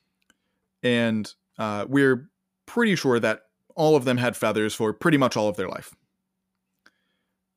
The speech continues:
Uh, however, Velociraptor itself is, and most people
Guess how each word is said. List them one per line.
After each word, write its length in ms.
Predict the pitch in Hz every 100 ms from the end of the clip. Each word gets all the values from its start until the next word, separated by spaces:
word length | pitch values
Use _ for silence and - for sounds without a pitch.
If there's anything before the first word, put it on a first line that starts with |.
| _ -
Uh, 180 | 117 113
however, 360 | 180 165 131
Velociraptor 920 | 131 123 139 170 180 151 135 123 127
itself 560 | 117 - 95 - - - _ _ _ _ _ _ _ _ -
is, 560 | 135 117 117 113 101 -
and 140 | 135
most 180 | 143 151
people 500 | 147 135 127 117 117